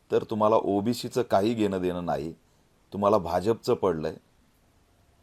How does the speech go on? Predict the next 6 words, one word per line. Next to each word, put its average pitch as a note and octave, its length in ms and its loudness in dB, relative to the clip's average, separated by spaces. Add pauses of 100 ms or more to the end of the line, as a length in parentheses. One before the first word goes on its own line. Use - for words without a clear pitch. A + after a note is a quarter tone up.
(220)
भाजपच्या G#2+ 520 2
नेत्यांचं A#2 560 2
पडलंय. E2+ 460 0 (2750)
आणि A2+ 220 4
रस्त्यावर C#3 580 8
उतरून G2 420 -2